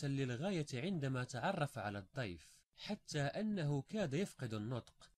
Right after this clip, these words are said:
كان صديقه القديم من فرنسا الذي عاد إلى هنا بعد أن كاد يكمل ثلاثين سنة من الغربة الشاملة. بعد انتهاء التحيات الطويلة صعدا إلى الصالون الصغير،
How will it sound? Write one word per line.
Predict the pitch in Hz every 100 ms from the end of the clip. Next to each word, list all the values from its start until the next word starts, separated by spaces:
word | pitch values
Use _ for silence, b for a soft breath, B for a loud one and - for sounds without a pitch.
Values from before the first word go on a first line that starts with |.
| _
كان | - 220 208 170
صديقه | 151 143 208 - 139
القديم | 135 - 127 165 190
من | 143 120
فرنسا | - 110 131 120 95 87 82 _ - 139
الذي | 147 185 196 151 127
عاد | 147 208 151
إلى | 135 147
هنا | 139 123 196 180 139
بعد | 156 151 131
أن | 127 139
كاد | - 202 170
يكمل | 135 202 - 143 135
ثلاثين | - 139 131 - 196 160
سنة | 131 190 151 135
من | 127 127
الغربة | 117 170 151 123
الشاملة. | 104 - 147 135 101 87 82 _ -
بعد | 113 135 117
انتهاء | 139 139 131 160 220 139
التحيات | - 139 - 131 202 180
الطويلة | 120 - 107 135 107 92 87 _ -
صعدا | - 117 135 190 165
إلى | 139
الصالون | 131 - 131 160 185
الصغير، | 131 - 107 101 123 95